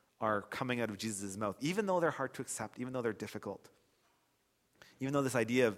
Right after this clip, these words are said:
of, of associating with the death and resurrection, of, of eating flesh and blood, um, was, was, was,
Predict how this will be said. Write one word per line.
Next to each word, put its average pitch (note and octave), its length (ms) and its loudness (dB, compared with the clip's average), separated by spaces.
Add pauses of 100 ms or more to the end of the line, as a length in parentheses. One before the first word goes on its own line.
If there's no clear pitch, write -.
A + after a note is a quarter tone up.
(120)
of, G2 200 0
of G2+ 240 -4
associating C3+ 880 0
with G#2+ 100 -8
the G2+ 80 -6
death A2 340 2
and A2 80 -8
resurrection, G#2 480 -2
of, G#2+ 300 2 (300)
of G#2+ 200 -2 (120)
eating D3 480 0 (640)
flesh - 680 -4 (120)
and A2+ 180 -6
blood, A#2 460 4 (840)
um, G2 380 -6 (960)
was, A2+ 240 -4
was, G#2+ 280 -4
was, G#2 320 -4